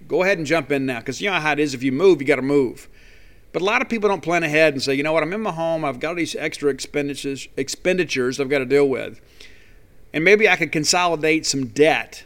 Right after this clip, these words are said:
and put myself into a situation where that interest is now deductible rather than just simply paying it, revolving debt or installment loans to people that, uh,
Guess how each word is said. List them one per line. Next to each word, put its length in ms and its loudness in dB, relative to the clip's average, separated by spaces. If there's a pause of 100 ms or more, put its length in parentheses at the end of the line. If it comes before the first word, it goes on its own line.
and 140 -10
put 100 0
myself 480 -2
into 360 -4
a 40 -4
situation 680 -2
where 100 -2
that 160 -2
interest 640 -4
is 240 -4
now 260 -4
deductible 840 -6 (420)
rather 400 -2
than 100 -4
just 160 -4
simply 280 -4
paying 440 -4
it, 220 -12 (540)
revolving 680 0
debt 400 0
or 60 -12
installment 540 -4
loans 420 -2
to 80 -8
people 400 -4
that, 200 -10
uh, 260 -4